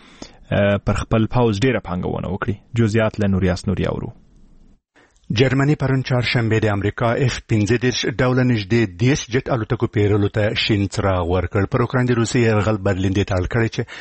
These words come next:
Speaker 2: پر خپل پوځ پانګونه وکړي. د جرمني د پارلمان د بودیجې کمیټې د دیارلس میلیارډو یورو په اندازه هغه اته پروژې منظور کړي چې د لس میلیارډو یورو په اندازه د دغو جټ الوتکو پیرل هم پکې شامل دي. په برلین کې د متحدو ایالتونو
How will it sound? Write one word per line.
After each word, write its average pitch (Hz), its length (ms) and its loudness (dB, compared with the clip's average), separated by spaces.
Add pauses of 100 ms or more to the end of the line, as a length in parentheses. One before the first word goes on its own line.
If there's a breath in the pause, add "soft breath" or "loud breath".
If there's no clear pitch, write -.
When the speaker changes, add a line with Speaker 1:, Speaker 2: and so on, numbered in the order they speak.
(160 loud breath)
Speaker 2:
پر 123 80 0
خپل 107 240 0 (140)
پوځ 117 180 2 (280)
پانګونه 98 580 0
وکړي. 127 280 0 (580 loud breath)
د 110 200 4
جرمني 113 320 0
د - 120 -2
پارلمان 107 360 0
د 101 80 -2
بودیجې 104 400 0
کمیټې 107 340 0 (100)
د 101 500 0
دیارلس 117 380 0
میلیارډو 113 540 2
یورو 110 380 2
په 98 140 -4 (100)
اندازه 92 340 0 (100)
هغه 90 220 0
اته 101 180 -2
پروژې 98 380 0 (100)
منظور 92 300 -2 (100)
کړي 120 200 0
چې 131 80 -2 (480 loud breath)
د - 20 2 (280)
لس - 180 -4
میلیارډو 127 440 2
یورو 120 180 2
په 123 120 -4 (100)
اندازه 113 360 2
د 101 120 0
دغو 98 120 0
جټ 87 380 -4
الوتکو 107 280 -4
پیرل 95 380 2
هم 92 140 0
پکې - 200 -4
شامل 87 460 0
دي. 123 100 4 (640 loud breath)
په 117 200 2
برلین 113 240 0
کې 110 140 -2
د 107 80 0
متحدو 107 380 2
ایالتونو 107 360 0